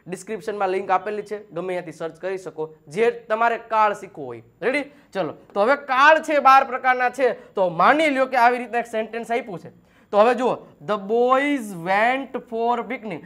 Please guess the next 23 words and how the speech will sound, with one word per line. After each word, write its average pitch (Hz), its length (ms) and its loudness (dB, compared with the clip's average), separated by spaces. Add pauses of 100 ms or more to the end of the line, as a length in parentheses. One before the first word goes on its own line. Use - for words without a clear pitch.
(140)
મતલબ 233 260 -2
આ 226 40 0
સાદા 233 340 4
ભૂતકાળમાં 208 880 -2
કાળ 226 240 6
આપેલો, 226 280 2
એને 208 80 -4
શું 262 200 -4
કરવાનું? 208 340 -4
"The 190 120 -2
boys 202 580 -4
will." 247 160 0 (720)
હવે 143 80 -10
સાહેબ, 147 200 -12
તરત 269 500 2
ખબર 220 260 -4
પડી 220 240 -8
જાય 214 180 -2
કે 214 120 -6
આને 196 260 -2
સાદા 202 320 0
ભવિષ્યકાળમાં 180 760 -6
ફેરવવાનો 160 720 -6